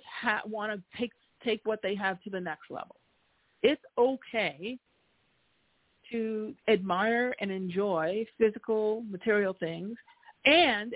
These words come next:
admire and enjoy and participate in experiences and contribution type activities and, and having beautiful relationships.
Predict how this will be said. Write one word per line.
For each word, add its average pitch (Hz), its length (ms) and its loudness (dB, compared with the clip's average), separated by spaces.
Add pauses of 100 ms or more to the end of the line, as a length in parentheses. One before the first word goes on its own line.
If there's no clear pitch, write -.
admire 185 680 -8
and 190 80 -12
enjoy 175 560 -6
and 214 80 -14
participate 180 920 0
in 180 340 4 (380)
experiences 185 1400 2 (140)
and 156 400 -6 (580)
contribution 185 1040 0
type 175 240 6
activities 170 760 2 (120)
and, 160 300 0 (460)
and 170 180 4
having 165 360 4
beautiful 190 720 6
relationships. 175 840 2